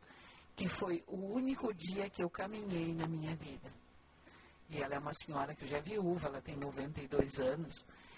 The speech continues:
Então, aí, e ela volta pra ver esse sapato, né? Ela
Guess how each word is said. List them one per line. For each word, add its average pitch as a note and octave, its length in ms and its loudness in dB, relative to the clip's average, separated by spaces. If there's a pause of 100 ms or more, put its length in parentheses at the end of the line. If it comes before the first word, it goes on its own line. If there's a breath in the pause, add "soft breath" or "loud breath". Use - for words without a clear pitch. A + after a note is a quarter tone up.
(200 loud breath)
Então, F3 320 0
aí, D#3+ 240 -4 (140)
e F#3 100 2
ela F#3 220 2 (100)
volta F#3+ 580 0 (200)
pra E3 160 2
ver D#3+ 160 -4
esse - 220 -8
sapato, - 600 -6 (320)
né? C#3 300 2
Ela C#3 200 -2